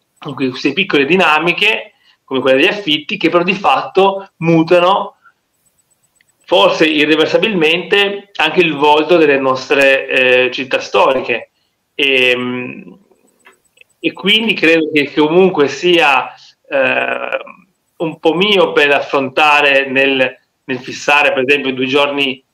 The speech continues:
minimo, perché non, quello non risolve il problema, perché uno può anche affittare per minimo due giorni,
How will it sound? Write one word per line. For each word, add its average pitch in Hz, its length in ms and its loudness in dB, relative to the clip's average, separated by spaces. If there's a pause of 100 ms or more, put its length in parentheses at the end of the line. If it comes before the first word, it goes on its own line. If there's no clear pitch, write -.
(240)
minimo, 143 580 -2
perché 131 280 -2
non, 143 220 -4
quello 180 200 0
non 151 120 0
risolve 147 320 0
il 139 40 0
problema, 135 460 0
perché 123 260 -4
uno 147 280 -2
può 139 100 0
anche 143 140 -2
affittare 139 480 -2
per 131 240 2
minimo 147 280 -4
due 135 120 -2
giorni, 127 520 0